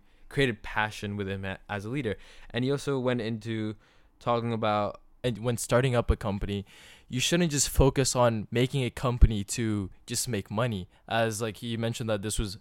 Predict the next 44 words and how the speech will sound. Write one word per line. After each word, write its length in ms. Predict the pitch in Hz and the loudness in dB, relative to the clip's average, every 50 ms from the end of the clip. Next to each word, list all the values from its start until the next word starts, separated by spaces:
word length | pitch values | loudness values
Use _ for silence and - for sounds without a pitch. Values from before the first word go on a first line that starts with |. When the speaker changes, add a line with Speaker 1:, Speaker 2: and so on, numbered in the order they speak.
| - | -8
Speaker 2:
a 80 | 113 113 | -8 -6
very 340 | 101 90 110 113 117 110 104 | -4 -2 -2 -2 -2 -4 -6
dangerous 480 | 95 107 104 104 95 104 98 - - - _ - - - _ - | -6 -6 -6 -6 -8 -10 -12 -14 -16 -18 _ -20 -20 -16 _ 6
plan 300 | - 135 113 113 117 113 | 6 6 6 6 2 2
or 100 | 110 104 | 0 2
mindset 400 | 107 104 120 120 - - 107 95 | 2 4 2 2 2 -2 -4 -6
going 200 | 101 107 107 104 | -4 -6 -6 -6
into, 360 | 101 95 - - 107 95 87 - _ - | -6 -8 -8 -10 -10 -10 -12 -14 _ -10
uh, 120 | - 104 98 | -8 -8 -6
the 120 | 92 98 | -6 -8
field 240 | - - 117 107 101 | -8 -6 -6 -6 -6
of 120 | 95 92 | -6 -6
business. 380 | 104 131 135 117 110 98 - - - - - - - - - | -8 -10 -10 -10 -12 -14 -16 -18 -18 -18 -18 -18 -18 -18 -8
However, 300 | - 127 127 139 139 120 | -2 2 4 4 4 4
you 160 | 127 120 120 117 | 2 2 2 2
should 200 | - 139 131 - | 2 2 2 2
focus 400 | - 131 120 120 - 120 - - - | 2 0 0 0 -2 -4 -6 -6 -6
on 260 | 117 117 110 113 104 - - - | -4 -4 -4 -4 -6 -8 -10 -6
a 360 | - 110 107 107 104 95 87 - - | -4 -4 -4 -4 -4 -6 -10 -10 -2
issue 320 | - 139 156 - - 147 131 | 2 2 2 4 2 2 2
that 200 | 117 127 113 110 | 4 4 4 2
you 120 | 107 117 123 | 2 2 0
would 100 | 120 98 | 0 0
be 120 | 110 101 | -2 -4
tackling 600 | - - - 123 123 - - 110 98 107 110 107 - _ _ _ _ _ | -4 -2 0 0 0 0 -2 -4 -4 -4 -4 -6 -10 _ _ _ _ _
and 140 | - 120 120 | -8 -6 -2
more 120 | 120 120 123 | -2 -2 -2
towards 400 | - - 123 117 117 139 - - _ _ _ _ | 0 0 0 0 -2 -4 -6 -12 _ _ _ _
your 220 | - 113 120 120 127 | -4 0 0 2 2
own 100 | 120 110 | 0 0
passion 400 | - - 123 123 - - 131 120 | 0 0 0 0 -2 -2 -4 -4
and 120 | 110 104 | -4 -4
beliefs 480 | 101 104 101 113 117 120 117 - - - - - - | -4 -2 -2 -2 -2 -2 -4 -6 -8 -10 -14 -18 -14
instead 200 | - - 113 107 | -10 -8 -8 -8
of 80 | 92 | -8
just 220 | 85 104 92 - - - - - - | -8 -10 -10 -10 -12 -16 -20 -18 -8
making 320 | - 101 110 104 113 110 110 | -4 -4 -4 -2 -2 0 0
a 80 | 107 | -2
company 480 | 98 - - 113 107 101 104 104 104 98 | -2 -4 -6 -8 -8 -8 -10 -12 -12 -14
t-, 140 | - - - | -14 -14 -10
just 160 | - 113 - | -8 -8 -6
for 120 | - 117 110 | -4 -4 -4
the 120 | 101 104 | -4 -4
money. 340 | 98 95 104 107 107 95 | -4 -4 -4 -4 -4 -6